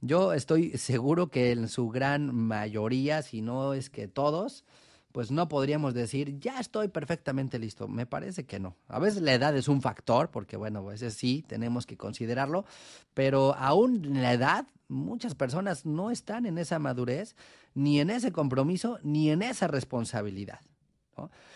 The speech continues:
Pero, como les digo, finalmente, independientemente de la edad, eh,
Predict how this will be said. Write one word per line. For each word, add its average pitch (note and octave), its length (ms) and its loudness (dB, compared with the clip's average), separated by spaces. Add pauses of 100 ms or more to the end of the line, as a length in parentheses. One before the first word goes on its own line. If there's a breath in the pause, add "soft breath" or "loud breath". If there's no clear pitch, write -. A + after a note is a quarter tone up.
(180 loud breath)
Pero, A3 300 6
como G3 180 0
les F#3+ 140 0
digo, E3+ 280 0 (120)
finalmente, F3+ 560 0
independientemente D#3+ 840 0
de B2+ 100 -2
la A#2 100 -2
edad, D#3 320 -2 (720)
eh, A#2 580 -4